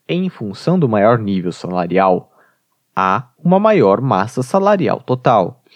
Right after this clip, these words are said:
suprida por uma maior quantidade de bens de capital.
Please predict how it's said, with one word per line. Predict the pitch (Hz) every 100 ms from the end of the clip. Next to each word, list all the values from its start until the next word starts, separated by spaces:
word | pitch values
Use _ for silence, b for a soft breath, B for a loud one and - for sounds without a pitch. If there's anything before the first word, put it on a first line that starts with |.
| B B
suprida | - - - 127 139 110
por | - 104
uma | 95 92
maior | 95 87 98 123
quantidade | 127 95 - 95 92
de | 98
bens | 80 98 131
de | 139
capital. | 143 160 - 98 92 92